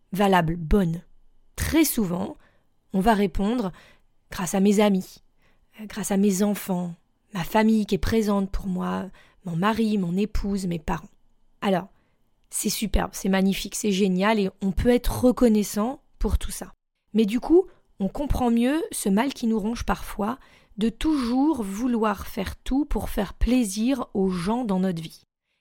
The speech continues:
Et des fois d'ailleurs de se taper sur les doigts pour ça. De s'en vouloir parce que on essaye de tout faire pour que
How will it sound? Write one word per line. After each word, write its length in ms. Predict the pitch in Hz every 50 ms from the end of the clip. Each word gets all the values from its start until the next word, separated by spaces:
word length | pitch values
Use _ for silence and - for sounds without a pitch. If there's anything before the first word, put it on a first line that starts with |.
| _ _ -
Et 120 | 226 214
des 140 | 180 240 240
fois 200 | - - 320 320
d'ailleurs 380 | 254 233 220 233 294 311 285
de 80 | 202 208
se 100 | - -
taper 260 | - 262 240 - 302
sur 180 | 285 - - 226
les 140 | 220 220 202
doigts 140 | 208 226
pour 220 | 226 - 226 - -
ça. 140 | - - - - - _ _ _ _ _ _ _ _ _ _ _ _ _ -
De 100 | 185 214
s'en 200 | 220 - - 214
vouloir 480 | 202 196 233 220 220 220 208 208 202 -
parce 260 | - 196 - - -
que 160 | - 214 202 196 - _ _ _ _ -
on 100 | 185 196
essaye 300 | 202 196 - 220 202 180
de 80 | 214
tout 160 | 214 - 269 247
faire 340 | - - 247 233 226 -
pour 220 | - - 214 - -
que 200 | - 220 214